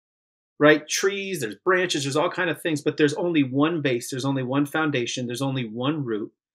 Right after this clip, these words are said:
and that is Jesus Christ. And that's what he's done with his body in,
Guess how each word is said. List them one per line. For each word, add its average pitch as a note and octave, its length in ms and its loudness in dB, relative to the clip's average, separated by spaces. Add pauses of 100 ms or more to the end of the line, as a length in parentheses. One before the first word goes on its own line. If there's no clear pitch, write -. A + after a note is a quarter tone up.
(280)
and C#3 200 2
that C#3+ 160 4
is D3+ 280 2
Jesus C3+ 380 -4
Christ. - 560 -8 (240)
And C#3 140 2
that's C3+ 200 -2
what B2+ 280 -2
he's B2 280 -6
done C3 460 0
with C3 160 -2
his B2+ 160 -4
body A2+ 420 -6 (140)
in, A#2 340 -10